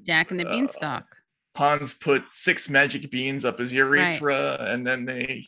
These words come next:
Speaker 2: you know, and
Speaker 1: And
Speaker 2: they
Speaker 1: then
Speaker 2: tur-,
Speaker 1: what did
Speaker 2: they
Speaker 1: they sprout?
Speaker 2: No, and they, they turned, they turned into a, um, fairy princess who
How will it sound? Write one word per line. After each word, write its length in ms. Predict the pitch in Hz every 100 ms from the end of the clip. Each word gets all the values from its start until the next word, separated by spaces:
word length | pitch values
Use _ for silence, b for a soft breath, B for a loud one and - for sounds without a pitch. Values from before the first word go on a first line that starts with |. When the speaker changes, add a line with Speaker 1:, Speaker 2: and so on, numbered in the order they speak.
| _
Speaker 2:
you 100 | 123
know, 260 | 113 87 - -
and 80 | 120
Speaker 1:
And 60 | 123
Speaker 2:
they 80 |
Speaker 1:
then 100 | 175 180
Speaker 2:
tur-, 60 |
Speaker 1:
what 80 | 180
did 100 | 180
Speaker 2:
they 120 | 135
Speaker 1:
they 20 |
sprout? 500 | 165 - 180 170 117 - _ _ _ _ _ _ 151
Speaker 2:
No, 300 | 165 165 151
and 120 | 147
they, 200 | 147 147
they 200 | 160 156
turned, 380 | - 156 - 135
they 140 | 139
turned 400 | 139 147 139 123
into 540 | 127 123 139 131 120
a, 220 | 104 104 101
um, 500 | 101 101 - - - _ _
fairy 300 | - 127 120
princess 680 | - 120 117 - 107 110 -
who 420 | 113 104 98